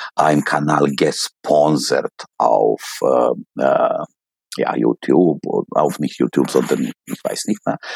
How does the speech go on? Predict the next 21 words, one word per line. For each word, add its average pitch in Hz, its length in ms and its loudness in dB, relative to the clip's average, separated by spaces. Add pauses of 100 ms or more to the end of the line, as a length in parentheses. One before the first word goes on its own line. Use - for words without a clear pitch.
(260)
wie 143 120 6
auch 120 120 4
immer. 80 340 2
Also 98 420 4
wir 101 220 4
haben 85 380 0
zum 104 160 -2
Beispiel 92 420 2
als 92 140 2
Magistratsabteilung, 82 1300 0
äh, 87 240 4 (100)
da 80 240 2
wir 80 160 4
sowieso 80 500 4
vierundzwanzig 67 720 -2
Sprachen 62 560 0
für 62 140 -2
Beratung 60 680 0
der 69 120 0
Neuzuwanderinnen 64 1000 -2
bieten, 85 460 -2